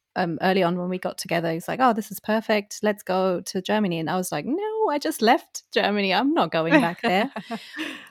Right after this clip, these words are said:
Speaker 1: And, and then he had an opportunity to go to California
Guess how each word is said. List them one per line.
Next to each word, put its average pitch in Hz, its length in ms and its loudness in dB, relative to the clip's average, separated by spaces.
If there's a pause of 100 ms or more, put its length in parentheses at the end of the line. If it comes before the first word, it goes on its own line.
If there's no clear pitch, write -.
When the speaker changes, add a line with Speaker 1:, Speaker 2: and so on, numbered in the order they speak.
(120)
Speaker 1:
And, 254 520 8
and 226 280 4
then 220 160 4
he 220 520 2 (160)
had 196 420 2
an 202 140 2
opportunity 185 640 -4
to - 100 -10
go 165 140 -2
to - 320 -4
California 170 640 -4